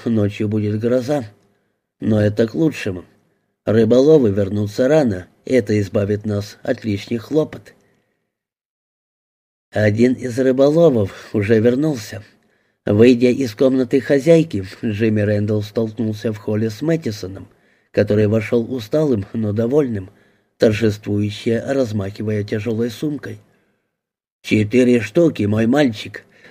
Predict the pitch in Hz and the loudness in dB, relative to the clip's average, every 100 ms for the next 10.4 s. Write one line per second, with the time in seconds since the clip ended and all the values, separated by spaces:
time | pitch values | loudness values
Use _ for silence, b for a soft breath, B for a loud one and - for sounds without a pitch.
0 | - 110 107 104 107 107 117 120 143 113 | -2 2 2 0 -6 -4 -2 0 -2 -4
1 | 104 - 107 _ _ _ _ _ _ - | -10 -12 -18 _ _ _ _ _ _ 4
2 | 120 123 131 131 - 165 117 107 107 104 | 6 8 6 4 2 2 2 2 0 -2
3 | 120 117 113 117 107 139 135 139 175 135 | 0 2 2 2 0 2 0 4 2 2
4 | 110 98 90 _ _ - 127 113 104 104 | -2 -6 -8 _ _ -2 2 2 2 0
5 | 104 110 107 110 107 117 107 120 120 131 | 0 0 0 -2 -2 -4 -4 -4 -2 -4
6 | 139 156 107 - - _ _ _ _ _ | -2 -4 -4 -10 -16 _ _ _ _ _
7 | _ _ - 123 156 175 160 113 104 - | _ _ 2 2 4 4 4 2 -2 0
8 | 110 110 107 110 107 127 139 165 120 - | 0 2 2 0 0 0 4 4 2 -8
9 | _ _ _ _ _ _ - 107 120 110 | _ _ _ _ _ _ -4 2 2 2
10 | 147 151 160 | 4 6 6